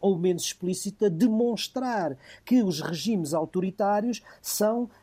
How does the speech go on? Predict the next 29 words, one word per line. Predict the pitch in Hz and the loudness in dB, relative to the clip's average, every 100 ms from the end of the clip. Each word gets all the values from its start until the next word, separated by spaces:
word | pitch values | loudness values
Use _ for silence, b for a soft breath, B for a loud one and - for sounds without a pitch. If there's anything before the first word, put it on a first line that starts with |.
| b 147 | b -4
mais | 170 165 135 | 0 0 -2
eficazes, | 151 - 131 277 302 214 - | -6 -8 -4 0 0 0 -2
são | - 139 | -4 -4
melhores, | 131 147 262 254 151 | -2 0 2 2 -2
são | - | -4
mais, | 143 143 147 | -4 -4 -4
estão, | - | -6
estão | 143 - | -8 -6
mais | 160 160 143 | -4 -4 -4
bem, | 170 160 135 B B | -2 -4 -4 B B
eh, | - 175 | -4 2
equipados | 233 - 196 - - 240 214 131 | 2 2 -2 -2 -2 -2 -2 -4
para | - 165 | -4 0
enfrentar | 175 - 185 165 180 | 2 2 -2 0 -2
as | 160 | -4
dificuldades | - 180 - 170 202 233 233 - B B B | -6 -10 -8 -4 -2 -2 -4 -10 B B B
em | 160 | -4
tempo | - 147 - | 0 -2 -2
de | |
crise, | - 196 185 160 | -4 0 0 0
em | |
tempo | 160 180 - | -2 -4 -2
de | |
guerra, | 185 214 | -2 0
do | 233 | -2
que | - | -4
as | 226 | -4
democracias. | 220 220 240 - 139 | -4 -6 -8 -6 -10
Portanto, | - 139 | -10 -12